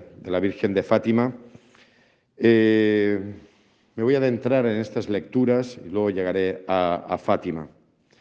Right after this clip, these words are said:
Estamos haciendo la lectura continua del libro de los Hechos de los Apóstoles y también del Evangelio de, de San Juan. Y hay un dato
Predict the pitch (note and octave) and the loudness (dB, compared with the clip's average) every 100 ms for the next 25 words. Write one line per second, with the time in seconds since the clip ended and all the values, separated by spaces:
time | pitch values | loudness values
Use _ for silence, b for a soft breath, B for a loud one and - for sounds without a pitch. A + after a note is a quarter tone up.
0 | B B B B B B B B B B | B B B B B B B B B B
1 | B _ _ _ - - - A#2+ A2 A2 | B _ _ _ -20 -12 2 2 2 0
2 | A#2+ A2+ G#2+ G2 - A2+ G#2 G2 F#2 B2+ | 2 4 2 0 -2 -2 -2 -4 -4 -2
3 | C3 C3 C3 - G2+ G2+ F#2 F2+ F2 F2+ | 0 0 -4 -6 -4 -2 0 -2 -4 -6
4 | - G#2 G#2+ G#2+ G2 A#2+ G#2+ G2+ F2 G2 | -4 -2 2 2 0 -2 -4 -6 -4 -4
5 | F#2+ - C3 C3 B2+ A#2+ G2 E2 F2 G2 | -4 -2 -2 -2 -2 -2 -4 -6 -4 -2
6 | F#2+ F2+ F2 E2 G2+ G2 F#2 F2 E2+ E2 | -2 -4 -4 -6 -4 0 2 0 -2 -8
7 | - E2+ F#2+ F#2 E2 - A2 A#2 B2 - | -12 -6 -4 -4 -6 0 2 2 -2 -12
8 | b b b b b b b _ - F3 | b b b b b b b _ 2 4
9 | D#3+ D#3+ D3+ D3+ A#2+ | 4 2 2 0 -2